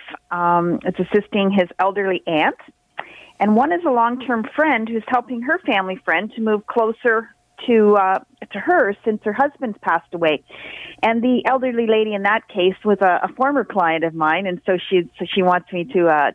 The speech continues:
to assist her on this next move. She's feeling pretty alone these days, so she's happy to be near a, a friend and a loved one.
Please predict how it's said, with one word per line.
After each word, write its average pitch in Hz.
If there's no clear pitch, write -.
to 165
assist 170
her 175
on 160
this 160
next 170
move. 151
She's 320
feeling 311
pretty 240
alone 226
these 196
days, 214
so 247
she's 247
happy 226
to 202
be 202
near 190
a, 170
a 190
friend 196
and 196
a 180
loved 170
one. 220